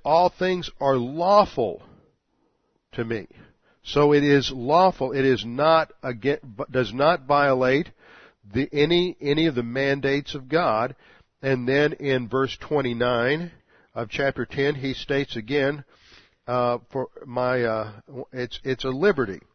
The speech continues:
"For why is my liberty judged by another man's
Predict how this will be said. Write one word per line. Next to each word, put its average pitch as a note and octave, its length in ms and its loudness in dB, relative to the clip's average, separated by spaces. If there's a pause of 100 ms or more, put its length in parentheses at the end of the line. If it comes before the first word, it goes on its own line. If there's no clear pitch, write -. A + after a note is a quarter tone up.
(360)
"For B2 100 -2
why D3 300 2
is C3+ 160 2
my C3 360 -2
liberty C#3+ 680 -2
judged C3 500 -2
by C3 220 0
another C3 340 -2
man's A#2+ 460 -6